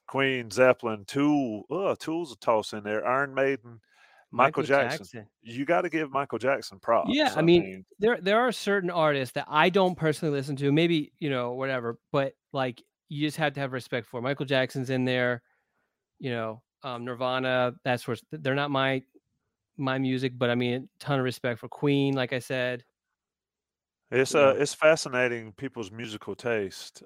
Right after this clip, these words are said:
Speaker 1: Um, so you're up, or you gonna make me go? And Preston also men-,
Speaker 2: You
Speaker 1: mentioned
Speaker 2: go.
Speaker 1: Chase Rice in the chat. I like Chase Rice. It would be cool if Carolina would have a concert.
Speaker 2: He was one of
Speaker 1: Um,
Speaker 2: the first recruits I covered, was Chase Rice.
Speaker 1: Really?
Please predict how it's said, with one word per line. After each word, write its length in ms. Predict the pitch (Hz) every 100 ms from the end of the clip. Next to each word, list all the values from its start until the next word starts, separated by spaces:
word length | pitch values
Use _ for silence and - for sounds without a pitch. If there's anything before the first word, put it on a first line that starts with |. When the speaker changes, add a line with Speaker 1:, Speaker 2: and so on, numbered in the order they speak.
| -
Speaker 1:
Um, 440 | 107 104 101 98 -
so 460 | - 123 120 110 -
you're 320 | 110 131 131
up, 220 | 139 - _ -
or 120 | 127
you 140 | 131
gonna 140 | 156 131
make 140 | 120
me 100 | 120
go? 260 | 104 92 90 -
And 100 | 127
Preston 320 | 151 151 -
also 280 | 131 143 127
men-, 160 | 117 120 - - -
Speaker 2:
You 140 | 127 156
Speaker 1:
mentioned 20 |
Speaker 2:
go. 160 | 151 117
Speaker 1:
Chase 380 | 113 110 -
Rice 340 | 107 104 101 -
in 80 | 98
the 60 |
chat. 360 | - 113 101 -
I 60 |
like 300 | 139 139 131 -
Chase 300 | - 131 -
Rice. 320 | 127 123 123
It 60 | 131
would 160 | 113
be 100 | 104
cool 380 | - 156 147 139
if 100 | 120
Carolina 400 | - 131 127 120
would 100 | 110
have 120 | 110
a 60 | 90
concert. 640 | 127 123 117 131 117 113 -
Speaker 2:
He 100 | 170
was 140 | 175
one 120 | 190
of 60 | 175
Speaker 1:
Um, 0 |
Speaker 2:
the 40 | 135
first 440 | - 156 160 -
recruits 420 | 151 - 147 131
I 80 | 131
covered, 380 | - 123 113 107
was 100 | 110
Chase 280 | 131 110 110
Rice. 340 | 110 - - _ 113
Speaker 1:
Really? 480 | 123 135 101 90